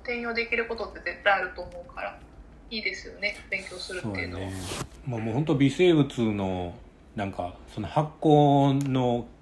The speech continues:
Speaker 2: なんていうの、研究というかさ、
Speaker 1: うん。
Speaker 2: っていうのは、
Speaker 1: うん。
Speaker 2: なんか、こう、公にも私的にも、なんかよく行われていて、
Speaker 1: うん。うん。
Speaker 2: で、もうそれこそアメリカの、なんやったかな、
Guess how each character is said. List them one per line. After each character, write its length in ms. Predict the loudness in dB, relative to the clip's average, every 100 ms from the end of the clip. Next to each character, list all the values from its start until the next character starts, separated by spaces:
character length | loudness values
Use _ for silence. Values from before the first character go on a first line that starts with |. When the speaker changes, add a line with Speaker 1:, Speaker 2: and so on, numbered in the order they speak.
| -10
Speaker 2:
な 140 | -8
ん 40 | -6
て 80 | -6
い 40 |
う 20 |
の、 140 | -8 -12 -18 -10
研 280 | -6 -4
究 260 | -4 -2 -2
と 100 | -2
い 120 | -6 -6
う 40 |
か 80 | -8
さ、 100 | -10
Speaker 1:
う 20 |
ん。 20 |
Speaker 2:
っ 20 | -16 -20 -20 -20 -20 -20 -20 -20 -16
て 100 | -4
い 80 | -2
う 100 | 0
の 160 | -2 -4
は、 100 | -8
Speaker 1:
う 20 |
ん。 760 | -12 -20 -20 -20 -20 -18 -16 -14
Speaker 2:
な 0 |
ん 20 |
か、 320 | -8 -8 -8 -16 -20 -16
こ 320 | -10 -10 -10 -16 -20 -18 -10
う、 40 |
公 400 | -6 -6 -6 -6
に 100 | -6
も 100 | -6
私 120 | -8
的 260 | -6 -6 -4
に 120 | -4
も、 200 | -6 -8 -10 -18
な 60 | -14
ん 20 |
か 100 | -8
よ 140 | -6 -6
く 240 | -6 -10 -10 -12
行 180 | -8 -6
わ 180 | -6 -6
れ 100 | -6
て 160 | -6
い 80 | -8
て、 500 | -8 -4 -2 -2 -8 -18 -20 -20 -20 -20 -20 -14
Speaker 1:
う 60 | -8
ん。 40 |
う 20 |
ん。 180 | -8 -6
Speaker 2:
で、 560 | -4 -4 -4 -4 -6 -8
も 180 | -8 -6
う 20 |
そ 100 | 0
れ 80 | 0
こ 80 | 2
そ 240 | 0 0
ア 40 | 2
メ 160 | 2
リ 120 | 2
カ 260 | 2 2 4
の、 440 | 2 2 2 2 0
な 140 | -2
ん 40 | -2
や 60 |
っ 40 | 0
た 120 | -2
か 80 | -2
な、 320 | -6 -6 -6